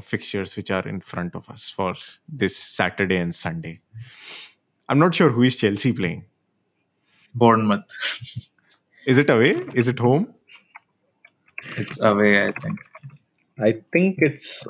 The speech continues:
Speaker 3: away. I think it's away. And, uh, Bournemouth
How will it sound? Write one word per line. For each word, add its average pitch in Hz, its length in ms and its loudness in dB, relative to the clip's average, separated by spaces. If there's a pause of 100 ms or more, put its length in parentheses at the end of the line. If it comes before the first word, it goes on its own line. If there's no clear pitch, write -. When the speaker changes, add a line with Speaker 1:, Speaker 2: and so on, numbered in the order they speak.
Speaker 3:
away. 113 500 4 (300)
I 104 40 4
think 120 220 0
it's - 160 -4
away. 95 500 2
And, 92 540 -4
uh, 90 360 0
Bournemouth 104 600 0